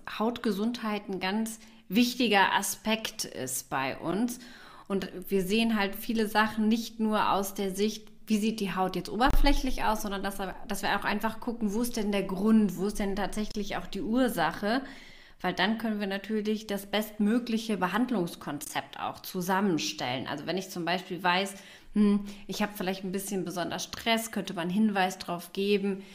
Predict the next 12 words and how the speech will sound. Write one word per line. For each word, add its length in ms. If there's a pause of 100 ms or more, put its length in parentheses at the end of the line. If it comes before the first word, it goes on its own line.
(320)
dass 220
man 180
darauf 480
achtet. 720
Oder 500
es 100
kann 180
auch 80
natürlich 360
auch 120
ganz 220
einfach 460